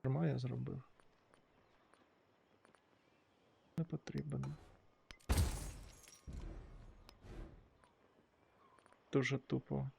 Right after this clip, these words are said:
Так, це треба виправити. Будувати насправді. Мені потрібен віла, монумент і...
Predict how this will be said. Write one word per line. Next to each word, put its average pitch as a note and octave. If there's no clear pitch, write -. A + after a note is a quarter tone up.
Так, C3
це C3+
треба C#3
виправити. C3+
Будувати D3+
насправді. D3+
Мені D#3
потрібен D#3
віла, F#3+
монумент D#3+
і... D3+